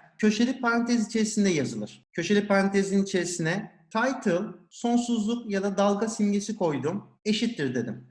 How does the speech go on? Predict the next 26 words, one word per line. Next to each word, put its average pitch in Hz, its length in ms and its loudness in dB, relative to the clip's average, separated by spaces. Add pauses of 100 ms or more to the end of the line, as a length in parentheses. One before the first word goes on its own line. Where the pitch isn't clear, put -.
Tırnaklarımı 202 560 4
açıyorum. 175 600 -2 (300)
Nature 240 380 0
yazdım. 110 440 -2 (180)
Süslü 233 360 0
parantezlerimi 202 640 2
açtım 190 540 -2 (220)
ve 269 80 0
içerisine 233 680 0 (260)
color 220 320 4 (440)
blue 214 340 6
dedim. 107 280 -6 (100)
Mavi 196 340 2
renkli 120 320 -2
yap. 101 160 -8 (240)
Sonsuzluk 196 720 -2
simgesi 254 480 0
ve 247 80 4
eşittir 220 680 0
olduğunda 139 920 0
içinde 247 720 8 (200)
bu 269 160 -2
kelime 226 340 4
geçenler 208 760 2
demek 127 260 -2
oluyor. 104 300 -4